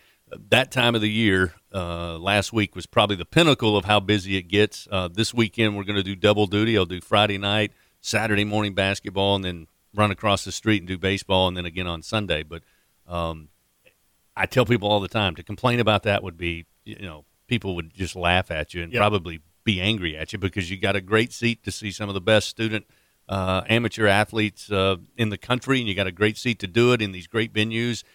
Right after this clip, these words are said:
Speaker 1: And on top of that, L S U is, you know, in the top twenty-five in all these sports right now, and,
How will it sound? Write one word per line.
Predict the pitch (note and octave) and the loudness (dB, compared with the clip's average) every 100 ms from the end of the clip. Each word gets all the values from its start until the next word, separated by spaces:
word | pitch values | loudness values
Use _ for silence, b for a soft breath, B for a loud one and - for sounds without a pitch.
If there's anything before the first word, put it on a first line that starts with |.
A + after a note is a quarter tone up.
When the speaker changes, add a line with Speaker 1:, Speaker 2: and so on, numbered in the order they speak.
| b b | b b
Speaker 1:
And | C3+ E3 B2+ A#2 | 0 2 0 2
on | A2+ | 0
top | A2+ C3 B2+ | 2 0 2
of | |
that, | B2+ D3+ D#3 - | 2 2 2 2
L | C3 C3+ | 4 6
S | C3 - | 4 2
U | C#3 C#3 | -2 0
is, | C3 - - _ _ _ | 0 -2 -14 _ _ _
you | A#2 | -2
know, | B2+ C3 A#2+ _ _ _ | 0 0 -4 _ _ _
in | B2 | 0
the | C3 | 0
top | - C3 C3 | 0 -2 0
twenty-five | D3 C#3 C3 C#3 C3+ | 2 2 2 4 6
in | A#2+ | 6
all | A#2+ | 4
these | B2 | 2
sports | - B2+ D#3 C3 | -4 0 0 4
right | G#2+ G2+ | 2 2
now, | G2+ G#2+ | 0 0
and, | G#2+ | -2